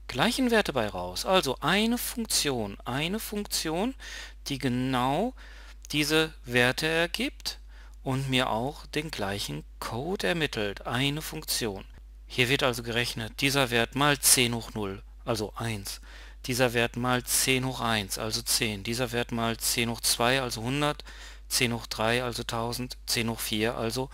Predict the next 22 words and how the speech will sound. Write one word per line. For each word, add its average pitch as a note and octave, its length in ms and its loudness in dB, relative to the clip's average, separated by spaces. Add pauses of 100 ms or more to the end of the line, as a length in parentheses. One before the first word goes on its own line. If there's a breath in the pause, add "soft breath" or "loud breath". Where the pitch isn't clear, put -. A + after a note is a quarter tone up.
(420 loud breath)
zehntausend. B2 920 2 (400 loud breath)
So, - 160 -4
und A#2+ 60 0
das A#2+ 140 0
Ganze C#3+ 340 4
jetzt C#3+ 200 2
mal B2+ 200 4
in D#3+ 240 -2
eine C#3+ 320 0
Funktion D3 420 0
gepackt. D3 480 -2 (380 loud breath)
Das - 140 -4
heißt, A#2 320 4
ich - 120 0
schaue A#2+ 180 2
mir A#2 140 -2
das - 220 -2
hier G#2 120 -2
an, E3 220 0 (380)
drück - 200 -8
mal G2+ 160 -2
Steuerung F2+ 640 -8